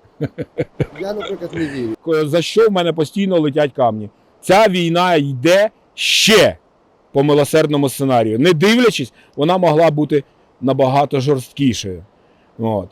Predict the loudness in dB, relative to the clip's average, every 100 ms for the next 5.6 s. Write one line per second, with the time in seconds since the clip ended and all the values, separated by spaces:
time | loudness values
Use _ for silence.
0 | -4 -2 0 0 2 0 0 2 2 2
1 | 0 -2 -2 -2 -2 -2 0 0 0 -4
2 | _ _ -4 0 0 0 0 0 2 4
3 | 4 0 -2 0 2 0 -2 -4 0 2
4 | 4 4 4 0 -2 _ _ -2 0 0
5 | 0 -4 -6 -6 -10